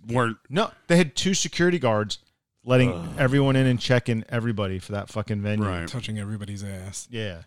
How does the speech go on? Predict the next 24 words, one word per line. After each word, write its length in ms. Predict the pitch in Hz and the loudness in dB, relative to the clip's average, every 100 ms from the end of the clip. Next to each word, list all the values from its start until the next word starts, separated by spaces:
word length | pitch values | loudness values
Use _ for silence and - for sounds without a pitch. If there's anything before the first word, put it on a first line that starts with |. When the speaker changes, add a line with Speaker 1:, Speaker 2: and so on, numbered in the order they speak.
| _ | _
Speaker 3:
Package. 600 | 117 107 101 101 101 - 65 | -10 -10 -10 -12 -12 -14 -12
Speaker 1:
Yikes. 600 | 76 69 65 - - - - - _ _ _ _ _ _ _ 107 | -10 -10 -10 -8 -8 -8 -16 -20 _ _ _ _ _ _ _ -4
Speaker 2:
I 40 | |
mean, 120 | 110 | 2
I 80 | 120 | 4
don't 160 | 131 110 | 4 4
mind 320 | 110 104 101 | 4 4 2
getting 220 | 110 87 | -2 -8
fucking 360 | - 113 98 90 | -10 -10 -8 -12
groped 380 | 92 107 110 - | -8 -8 -10 -14
from 180 | 95 | -14
time 260 | 87 92 90 | -14 -14 -16
to 80 | 87 | -18
time, 380 | 95 92 92 87 | -16 -12 -10 -10
but 140 | 90 - 151 92 - | -12 -12 -12 -10 -8
I, 60 | 110 | -6
I 40 | |
wanted 240 | 110 123 107 | -4 -4 -2
to 80 | |
see 160 | 101 120 | -2 -4
the 100 | 95 | -6
band, 460 | 95 104 98 85 82 | -6 -6 -6 -10 -14
you 80 | |
know? 180 | 82 92 | -14 -16